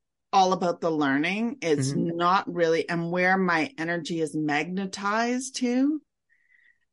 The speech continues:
Speaker 1: and ensuring that I am on stream in line with that aim that I spoke about, because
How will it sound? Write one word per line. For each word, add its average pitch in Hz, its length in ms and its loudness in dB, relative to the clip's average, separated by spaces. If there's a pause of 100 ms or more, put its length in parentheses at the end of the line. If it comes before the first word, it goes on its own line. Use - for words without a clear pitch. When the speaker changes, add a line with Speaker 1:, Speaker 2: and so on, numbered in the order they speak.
Speaker 1:
and 196 220 4
ensuring 196 560 0
that 180 200 0
I 175 180 2
am 170 180 -2 (260)
on 175 240 2
stream 156 560 0
in 165 280 -4
line 160 260 2
with 156 140 -6
that 139 260 -2
aim 139 540 -2 (180)
that 143 120 -2
I 127 100 -2
spoke 151 440 -6
about, 135 340 -4
because 170 400 -6